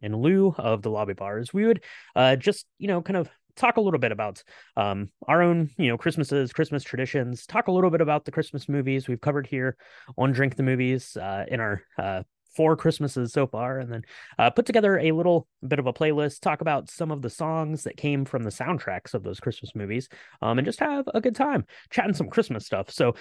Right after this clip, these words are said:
Michaela, how are you doing? How was your build up to Christmas? We're recording this early, obviously not on Christmas Day, so hopefully your Christmas Day is going good, but how is, how is, uh, December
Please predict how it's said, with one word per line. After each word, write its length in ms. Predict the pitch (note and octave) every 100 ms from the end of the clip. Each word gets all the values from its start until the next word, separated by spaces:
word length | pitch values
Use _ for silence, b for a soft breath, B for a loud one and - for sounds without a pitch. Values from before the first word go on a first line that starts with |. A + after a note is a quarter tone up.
| B -
Michaela, 360 | C3 D#4+ D#3+
how 160 | G#2 F3
are 80 | F#3
you 80 | E3
doing? 300 | E3 B2+ A2+
How 580 | G#2+ D3 D3 D#3 E3 -
was 240 | D#3 C#3
your 140 | C3 B2
build 300 | C3 D3 C#3+
up 160 | C#3
to 120 | - C3+
Christmas? 560 | - C#3 F#2 G2+ -
We're 260 | D3 A#2+ G#2+ B B D3+
recording 300 | G#3+ F3+ D3+
this 180 | A#2+ -
early, 360 | C#3 A#2+ A2+ -
obviously 400 | B2 A2+ A2 A2+
not 160 | G#2+ A2
on 120 | G#2
Christmas 340 | A2+ - G#2
Day, 240 | A#2+ A2+ G2+
so 120 | A2+
hopefully 220 | D3+ D3+
your 80 | B2
Christmas 340 | D3+ B2 G#2+
Day 160 | - C3+
is 120 | G#2
going 260 | - G2 F#2+
good, 240 | G2+ B2+
but 180 | A#2 A2
how 240 | D#3 D#3+
is, 140 | D#3+ - B B B
how 200 | E3+ E3
is, 180 | D3+ D3
uh, 200 | A#2+ A2+
December 580 | B2 B2+ D#3+ D#3 D3